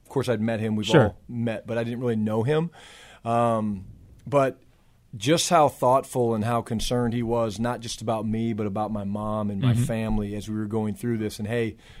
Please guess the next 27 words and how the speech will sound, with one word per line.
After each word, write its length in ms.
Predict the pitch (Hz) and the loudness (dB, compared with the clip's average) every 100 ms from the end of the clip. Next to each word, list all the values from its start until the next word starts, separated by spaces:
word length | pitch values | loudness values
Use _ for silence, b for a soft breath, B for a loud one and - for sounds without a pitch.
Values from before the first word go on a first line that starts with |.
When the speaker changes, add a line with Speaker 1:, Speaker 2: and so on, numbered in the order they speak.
| b | b
Speaker 1:
we 120 | 123 | -4
can 180 | 123 117 | -2 0
wait." 340 | 110 120 117 113 | 0 0 -2 -4
You 80 | |
know, 120 | 117 113 | -6 -2
that, 300 | 123 131 - b b b | -2 -2 -6 b b b
that 180 | 135 143 | -4 -2
showed 280 | - 143 131 | -2 -2 0
me 80 | 127 | -2
that 220 | 120 123 - _ _ - | -2 -4 -8 _ _ -12
if 200 | 127 - | -10 -4
I 120 | 123 | -4
did 280 | 113 131 120 | -2 -4 -4
take 240 | 135 123 | -4 -4
this 180 | 120 104 | -6 -8
job, 400 | 117 117 113 113 | -4 -4 -2 -4
that 200 | 113 104 | -6 -2
I 40 | 117 | 2
was 160 | 104 | 4
Speaker 2:
Right. 60 | 101 | 4
Speaker 1:
gonna 100 | 120 | 2
be 100 | 110 | 0
working 320 | 107 117 120 | 2 2 0
for 200 | 95 113 | 0 0
a 40 | |
good 220 | 101 113 104 | 2 0 0
man. 340 | 101 98 95 | -2 -2 -6